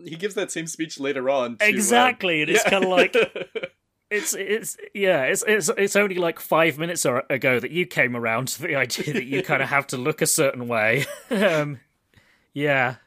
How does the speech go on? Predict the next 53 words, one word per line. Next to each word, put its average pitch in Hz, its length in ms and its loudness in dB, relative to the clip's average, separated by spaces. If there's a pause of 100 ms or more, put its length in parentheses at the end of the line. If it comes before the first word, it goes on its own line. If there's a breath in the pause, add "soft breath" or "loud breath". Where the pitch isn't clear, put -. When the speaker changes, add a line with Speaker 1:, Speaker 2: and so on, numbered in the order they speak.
(120)
Speaker 1:
But, - 120 -4
uh, - 120 -4
like, 165 240 -8
I 170 100 -6
think, 214 400 -10 (600)
you 180 80 -6
know, 180 60 -2
again, 165 260 -2
it 139 60 -4
makes 135 200 -8
him 131 60 -10
feel 127 160 -8
like 117 120 -10
a 120 80 -10
real 110 540 -8 (300)
character, 120 440 -8
and 107 80 -12
it 107 140 -12
sort 113 200 -12
of 104 80 -16
speaks - 340 -12
to 120 100 -14
his 104 300 -12
adaptability 101 840 -8
and 95 100 -16
his 101 160 -14
kind 110 220 -12
of 95 180 -20
embracing 110 640 -10
of, 101 220 -16 (140)
uh, 101 240 -4 (540)
you 156 120 -6
know, 107 120 -2
the, 113 140 -4
the - 180 -10 (120)
image 127 320 -4
that 110 140 -4
he's 113 200 -8
creating 113 440 -6
for 110 180 -6
himself, 110 480 -4
actually. 101 500 -8 (340 soft breath)
I 123 60 -6
love, 175 360 -2
uh, 120 280 -4 (220)
you 165 160 -8
know, 123 80 -6
when 120 140 -10
they 127 60 -10
finally 131 280 -10
seize 120 360 -12
the 101 340 -8 (280)
cabin 139 680 -4